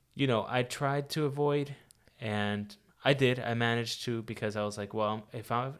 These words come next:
don't have control of my, of what I'm gonna pay to go to school,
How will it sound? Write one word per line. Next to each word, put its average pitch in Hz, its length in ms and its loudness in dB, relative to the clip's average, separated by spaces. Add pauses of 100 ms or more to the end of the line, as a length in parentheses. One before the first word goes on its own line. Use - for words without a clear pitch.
(100)
don't 123 240 -2
have 117 320 -2
control 110 560 -2
of - 200 -6
my, 104 380 -2 (1400)
of 104 240 0 (1400)
what 120 180 2
I'm 110 160 2
gonna 107 220 -2
pay 117 480 -2 (420)
to 120 80 -4
go 107 160 0
to 98 100 0
school, 123 560 0